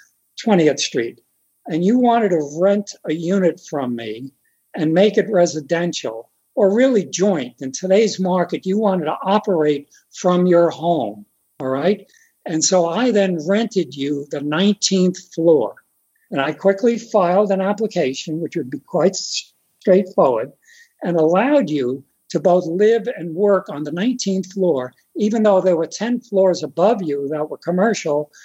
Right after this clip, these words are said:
and eighteen floors below you that were commercial.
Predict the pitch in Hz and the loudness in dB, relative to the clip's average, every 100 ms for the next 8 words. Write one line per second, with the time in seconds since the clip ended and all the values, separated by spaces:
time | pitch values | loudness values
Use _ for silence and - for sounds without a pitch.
0 | _ - 160 139 147 - 196 247 - 202 | _ -6 -2 0 -2 0 0 0 -2 -2
1 | 180 202 175 170 - - 175 202 180 127 | -2 0 2 0 -2 0 2 4 2 -2
2 | 120 131 131 180 123 - 147 123 117 147 | -10 -10 -12 -14 -16 -6 -2 -2 -2 -6
3 | 147 | -12